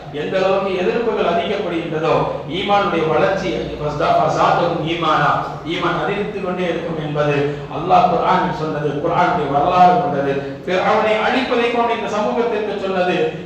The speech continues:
எல்லாம் ஒரே நேரத்துல ஒரே ட்ராக்ல போயிட முடியாது, ஒரு நாள் நான் ட்ராக்கை மாத்துவேன். ரப்பு சொல்லக்கூடிய, "வ மக்கரு மக்கரல்லாஹு வல்லாஹு கைருல் மாக்கிரீன்." நீயும் செய்ய,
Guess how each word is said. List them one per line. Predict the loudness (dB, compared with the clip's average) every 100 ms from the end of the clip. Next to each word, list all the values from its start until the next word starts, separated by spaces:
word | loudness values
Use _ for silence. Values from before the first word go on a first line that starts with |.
| -10
எல்லாம் | -8 -6 -2 2 2
ஒரே | 2 0
நேரத்துல | 0 0 0 0
ஒரே | 2 0
ட்ராக்ல | 0 0 0 0 0
போயிட | 0 2 2
முடியாது, | 0 0 2 4 2 0 -4 -4
ஒரு | -2 0
நாள் | 0 2
நான் | 0 0
ட்ராக்கை | 0 0 0 -2
மாத்துவேன். | -2 -4 -6 -8 -12 -14 -20 -20 -20 -20 -20 -20 -10 -4
ரப்பு | 0 4
சொல்லக்கூடிய, | 6 6 6 4
"வ | 6
மக்கரு | 4 6 4
மக்கரல்லாஹு | 4 4 4 4 6 6 6
வல்லாஹு | 4 2 2 2
கைருல் | 2 0 0
மாக்கிரீன்." | 0 0 -2 -2 -4 -8 -10
நீயும் | -8 -4 -4 -2
செய்ய, | 0 0 0